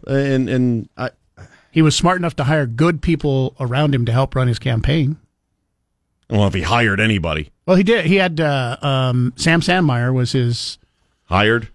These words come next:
Speaker 2: I don't
Speaker 1: Or
Speaker 2: know if he, I
Speaker 1: volunteer?
Speaker 2: don't know if, if,
Speaker 1: Mm-hmm.
Speaker 2: if she was paid.
Speaker 1: Uh-huh. And I think that was one of the reasons that there were so many people. This was a more politically charged,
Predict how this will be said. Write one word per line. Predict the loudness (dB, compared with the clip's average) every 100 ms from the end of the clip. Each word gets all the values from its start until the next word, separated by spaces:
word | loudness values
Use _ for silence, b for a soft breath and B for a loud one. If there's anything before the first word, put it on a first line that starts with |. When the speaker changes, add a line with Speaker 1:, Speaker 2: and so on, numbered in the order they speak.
| _ _ _ -12 0
Speaker 2:
I | 2
don't | 4
Speaker 1:
Or |
Speaker 2:
know | 2 0
if |
he, | 0
I |
Speaker 1:
volunteer? | 0 0
Speaker 2:
don't | 0 0
know | -2
if, | -2
if, | -4 -4
Speaker 1:
Mm-hmm. | -2 -2 0
Speaker 2:
if | -2
she | -2 -2
was | -4 -8 -10 -4
paid. | -2 2 2 2 -2 -4 -2
Speaker 1:
Uh-huh. | 0 0 -2 -6 _ _ _ _ _ _
And | 0
I | 2 0
think | 0
that | 0
was | 0
one | 0
of | 0
the | 0
reasons | 0 0 -2
that | -2
there | -2
were | 0 0
so | 0
many | 0 -2
people. | -2 -6 -4
This | -4 -2
was | -2 0
a | 0 0
more | 0 0 0
politically | -2 -2 0 -4
charged, | -2 -2 0 -2 -4 -12